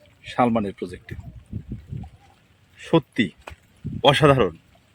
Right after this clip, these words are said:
শীতকালেও এত সুন্দর ফলন ভাবা যায় না। এত সুন্দর ফলন হয়েছে ভাবাই যায় না। সত্যি এতদিন পরে এসে তার প্রজেক্টটি দেখে সত্যি মনটা ভালো হয়ে গেল।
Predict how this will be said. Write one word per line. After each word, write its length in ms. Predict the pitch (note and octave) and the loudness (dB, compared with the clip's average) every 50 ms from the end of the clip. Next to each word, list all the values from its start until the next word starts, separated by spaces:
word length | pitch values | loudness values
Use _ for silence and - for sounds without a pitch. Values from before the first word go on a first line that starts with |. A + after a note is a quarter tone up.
| _ _ _ _ _ _ _ - _ _ _ _ _ _ - - _ - - | _ _ _ _ _ _ _ -20 _ _ _ _ _ _ -20 -20 _ -20 -12
শীতকালেও 580 | - - - F#3 F#3 - - - E3+ D3+ C#3+ C#3 | -8 0 2 4 4 4 4 4 8 8 10 10
এত 160 | C3+ - - | 8 8 6
সুন্দর 440 | C3 - - - C#3 C#3 C3 C3+ A#2+ A#2 - | -2 -4 -2 0 2 4 4 4 4 4 4
ফলন 280 | C3 C3 B2 A2+ F#2+ E2+ - - - - - - - - - - F#2+ - - - - - - - - - - - _ _ _ - - _ _ | 6 6 6 4 4 0 -6 -12 -14 -16 -16 -18 -16 -16 -12 -10 -10 -8 -8 -10 -12 -16 -20 -20 -20 -20 -20 -20 _ _ _ -20 -20 _ _
ভাবা 240 | - - A#2+ B2+ B2+ | -2 2 4 4 6
যায় 160 | A#2 B2 A#2 | 6 6 6
না। 120 | A#2+ D3 F3+ G3 - | 6 4 0 0 -4
এত 200 | C#3 D3 - F#3+ | -4 0 2 0
সুন্দর 300 | - - F#3+ F#3+ F3+ F3+ | 2 4 4 4 4 4
ফলন 300 | - - F3 E3+ F3 D#3+ | 6 6 6 8 8 6
হয়েছে 320 | E3 D#3+ - - D#3+ G#2 - - _ _ - - - - _ _ _ _ _ _ _ - - _ _ _ _ _ _ _ _ _ _ _ _ - _ _ _ - - _ - - - | 4 4 6 4 4 4 4 -2 _ _ -20 -20 -20 -20 _ _ _ _ _ _ _ -20 -20 _ _ _ _ _ _ _ _ _ _ _ _ -20 _ _ _ -20 -20 _ -16 -16 -6
ভাবাই 300 | - A#2 - D3+ D#3+ D3+ | 2 4 6 8 8 8
যায় 140 | B2+ C3 A2 | 8 6 4
না। 140 | F#2 E2+ - - - - - - _ - - | 4 0 -6 -14 -20 -20 -20 -18 _ -6 0
সত্যি 440 | - E3 - - - C3+ - - C3+ - - - - - - _ _ _ _ _ _ _ _ _ _ _ _ _ _ _ - | 2 2 2 4 4 4 4 4 2 -2 -6 -6 -6 -6 -8 _ _ _ _ _ _ _ _ _ _ _ _ _ _ _ 4
এতদিন 400 | C3+ C#3+ - D#3+ C#3 C#3 D3+ D#3+ | 4 4 4 4 4 4 2 4
পরে 260 | - D#3+ D3+ D3+ D3 | 6 8 10 10 10
এসে 280 | C#3 - - D#3 A2+ F2+ - _ _ _ _ _ - - | 8 8 6 6 6 6 2 _ _ _ _ _ -8 0
তার 120 | - B2+ A#2 | 0 0 2
প্রজেক্টটি 380 | - C3+ C3+ C3+ C3+ - - | 4 2 2 2 2 2 0
দেখে 340 | B2 G#2 B2 - - C3+ G#2 - - - - - - - _ _ _ _ _ _ _ _ - | 4 4 2 6 6 4 4 4 -2 -10 -18 -20 -20 -20 _ _ _ _ _ _ _ _ -20
সত্যি 320 | - - - D3 - - C3 | -4 -2 0 0 2 4 4
মনটা 300 | C3 C3 C3+ C3 C#3+ B2 | 6 4 6 6 4 2
ভালো 200 | - - A2+ B2 | 2 2 2 4
হয়ে 180 | B2+ C3 B2+ A2 | 6 6 6 6
গেল। 180 | G#2 G2 E2+ | 4 0 -4